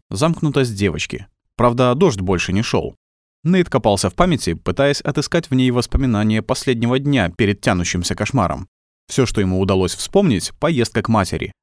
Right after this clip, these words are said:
Но он не доехал к ней. Купил апельсинов и цветов, белых хризантем, оставил все в машине, затем вошел в какое-то здание, поднялся по лестнице и повернул ручку двери. Стоп-кадр. Ручка круглая, металлическая, холодная,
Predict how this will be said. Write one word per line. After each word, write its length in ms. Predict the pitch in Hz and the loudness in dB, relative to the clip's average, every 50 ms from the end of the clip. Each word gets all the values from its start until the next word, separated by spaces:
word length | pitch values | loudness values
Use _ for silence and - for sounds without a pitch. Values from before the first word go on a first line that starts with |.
| _ _ | _ _
Но 380 | - 98 104 107 110 107 107 107 | -2 0 2 2 2 2 2 2
он 260 | - 117 104 101 101 | 2 0 2 2 2
не 80 | 104 | 2
доехал 400 | 98 117 120 131 131 - - 92 | 2 2 2 2 0 0 -2 -4
к 40 | - | -2
ней. 300 | 95 87 82 76 - - _ _ _ _ _ _ _ - | -2 -2 -2 -4 -6 -10 _ _ _ _ _ _ _ -8
Купил 280 | - 107 - 208 220 - | -4 0 2 2 2 2
апельсинов 560 | - 127 120 127 120 - - 107 95 87 - | 0 0 2 0 0 0 0 0 -2 -2 -2
и 20 | 92 | -4
цветов, 480 | - 90 90 85 - 117 135 - - - - | -2 -2 -2 0 0 0 0 0 -2 -8 -10
белых 320 | - 95 135 180 190 139 | -4 -2 0 2 2 0
хризантем, 720 | - - - 95 92 90 92 87 76 - 104 107 113 120 - _ _ _ | -2 -2 -4 -2 -2 0 -2 -2 -2 -2 0 0 0 0 -2 _ _ _
оставил 400 | - - 101 - 123 104 95 90 | -4 -4 -2 0 0 0 0 -2
все 180 | - - 104 92 | -2 -2 -4 -2
в 60 | 85 | -2
машине, 520 | 85 82 82 - - 151 151 143 135 - - _ | -2 -2 -2 0 0 0 0 0 -2 -2 -6 _
затем 320 | - 98 113 - - 208 185 | -4 -4 -2 0 0 0 0
вошел 220 | 147 - - 98 | 0 -2 -2 -2
в 40 | - | -2
какое-то 380 | - 85 90 87 82 76 82 | -4 -4 -2 -2 -2 -2 -2
здание, 480 | 85 82 90 110 117 143 135 123 120 107 | -4 -2 0 0 2 2 2 0 0 -2
поднялся 500 | - - 123 117 135 165 180 170 - - | -2 -4 -4 -2 0 0 0 0 -2 -2
по 80 | - 85 | -2 0
лестнице 480 | 85 113 151 - 156 131 - - 135 | 0 0 0 0 -2 -4 -2 -2 -4
и 160 | - - 170 | -2 -2 -2
повернул 560 | 165 - 160 156 156 135 107 98 113 120 127 120 | 0 0 0 2 2 2 2 2 2 0 2 2
ручку 340 | 107 98 92 - - 90 | 0 0 0 -2 -4 -4
двери. 400 | 85 85 95 95 87 82 76 - - _ _ _ _ - | -4 -2 -2 0 0 -2 -4 -6 -10 _ _ _ _ -8
Стоп-кадр. 800 | - - - - 87 - - - - 143 151 104 95 - - - _ _ _ _ _ _ _ _ | -8 -6 -2 -2 -4 -4 -2 0 2 4 4 4 0 -4 -6 -10 _ _ _ _ _ _ _ _
Ручка 340 | - 98 101 90 - - 82 | -2 -2 -2 -2 -2 -4 -6
круглая, 460 | - - 101 123 127 127 131 127 120 | -2 0 0 2 2 2 2 2 2
металлическая, 760 | 101 95 104 - 80 82 90 113 - - 127 - - 92 82 | 2 0 0 -2 -2 -2 -2 -2 -2 -4 -4 -4 -2 -4 -4
холодная, 640 | 80 - 82 80 82 90 113 123 117 110 101 92 - | -2 -2 -2 -2 0 0 0 0 0 0 0 -2 -2